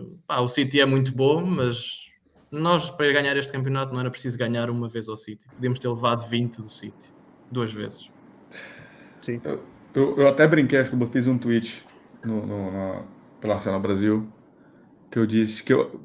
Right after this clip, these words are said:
Speaker 3: que, na minha opinião, talvez o, o desmoronamento psicológico do Arsenal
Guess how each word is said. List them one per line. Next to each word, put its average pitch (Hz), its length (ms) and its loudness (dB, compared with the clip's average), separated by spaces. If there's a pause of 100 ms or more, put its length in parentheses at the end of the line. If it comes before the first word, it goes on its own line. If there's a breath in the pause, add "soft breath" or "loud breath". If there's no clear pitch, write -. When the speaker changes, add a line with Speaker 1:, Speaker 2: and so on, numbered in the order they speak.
(260)
Speaker 3:
que, 135 80 -2
na 127 100 6
minha 151 200 6
opinião, 127 600 2 (140)
talvez 117 320 0
o, 123 100 -2
o 110 120 -2
desmoronamento 131 760 2
psicológico 120 720 4
do 107 140 -2
Arsenal 110 480 0